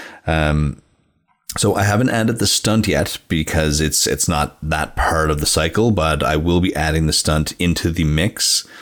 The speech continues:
um, to go along with the Push product. Um, so that's gonna be really exciting. And, uh, and so I noticed that, uh, my pots were really light after day three, which is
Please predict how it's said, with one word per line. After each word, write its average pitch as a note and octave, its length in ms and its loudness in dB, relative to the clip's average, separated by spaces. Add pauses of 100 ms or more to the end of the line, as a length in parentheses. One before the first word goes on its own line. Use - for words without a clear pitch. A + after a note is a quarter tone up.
(240)
um, D2 380 0
to F2 80 -2
go D#2+ 180 2
along D2+ 300 0
with D2 140 -2
the - 80 -12
Push - 380 -2
product. - 520 -6 (120)
Um, D2 340 -8
so D#2+ 240 0
that's D#2+ 460 -2
gonna D#2+ 200 0
be D#2 80 2
really E2 320 2
exciting. E2+ 540 0 (440)
And, D#2 460 2
uh, D#2 600 2
and G2 100 0
so G2+ 100 2
I G2 60 2
noticed D3+ 480 2
that, F#2+ 600 0 (200)
uh, E2+ 340 2
my E2+ 140 2
pots - 320 0
were F#2 60 2
really G2 340 4
light E2+ 540 2 (140)
after E2 420 0
day D#2+ 240 2
three, E2+ 580 -2
which E2 260 -2
is D#2+ 480 0